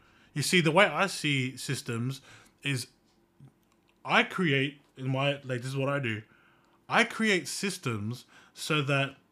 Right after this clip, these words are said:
when things don't go right, this is a system that I fall back on. You see, James Clear says that you do not rise on the level of your goals,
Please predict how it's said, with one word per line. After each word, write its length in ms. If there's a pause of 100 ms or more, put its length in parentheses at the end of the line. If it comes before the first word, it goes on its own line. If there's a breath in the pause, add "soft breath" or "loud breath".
(160)
when 280
things 400
don't 260
go 200
right, 480 (880 soft breath)
this 180
is 120
a 80
system 420
that 140
I 160
fall 300
back 360
on. 200 (720 soft breath)
You 80
see, 260
James 320
Clear 260
says 420
that 100
you 140
do 100
not 260
rise 380
on 80
the 80
level 260
of 100
your 120
goals, 540